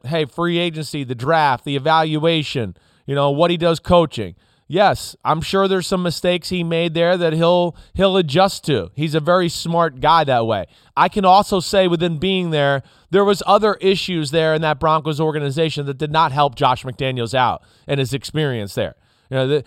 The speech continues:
he was handcuffed to a degree more than people realize. The Broncos were going through financial issues.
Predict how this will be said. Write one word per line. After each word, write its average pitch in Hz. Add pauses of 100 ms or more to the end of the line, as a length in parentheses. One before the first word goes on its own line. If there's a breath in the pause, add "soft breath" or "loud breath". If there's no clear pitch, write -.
(160 soft breath)
he 214
was 214
handcuffed 185
to 165
a 165
degree 151 (200 soft breath)
more 170
than 185
people 170
realize. 135 (240)
The 160
Broncos 180
were 190
going 185
through 196
financial 175
issues. 104